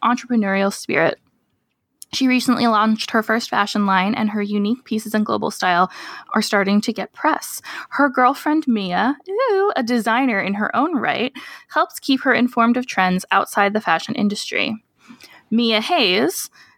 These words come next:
is the other female sim in that picture. With a head full of number, I'm sorry, with a head for numbers and a creative eye, Mia splits her time between freelance programmer and artist gigs. Being both a bit of an introvert and a bit of a rebel,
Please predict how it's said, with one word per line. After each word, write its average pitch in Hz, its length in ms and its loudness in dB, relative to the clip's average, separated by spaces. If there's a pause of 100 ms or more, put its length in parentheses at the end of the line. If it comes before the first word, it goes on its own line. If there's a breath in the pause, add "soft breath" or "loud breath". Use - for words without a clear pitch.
is - 120 -14
the 202 140 0
other 180 440 2
female 185 380 2
sim 190 340 -2
in 214 140 0
that 180 180 -2
picture. 208 460 0 (340 loud breath)
With 247 140 2
a 277 40 2
head 285 220 0
full 330 160 0
of 320 100 0
number, 240 460 2 (140)
I'm 208 100 2
sorry, 165 320 -2 (220)
with 269 140 2
a 285 60 2
head 320 220 -2
for 392 160 -2
numbers 220 460 2
and 214 120 0
a 214 40 0
creative 208 480 0
eye, 175 340 2 (360 loud breath)
Mia 247 360 4
splits 220 560 -2
her 240 260 2
time 185 300 0
between 180 380 -2
freelance 214 440 0
programmer 196 640 2
and 214 140 0
artist 294 360 0
gigs. - 460 -2 (640 loud breath)
Being 269 240 2
both 277 240 0
a - 100 0
bit 262 240 0
of 311 120 2
an 320 100 2
introvert 240 480 0
and 262 220 2
a 285 40 -2
bit 240 200 -4
of 220 80 0
a 208 80 2
rebel, 262 500 0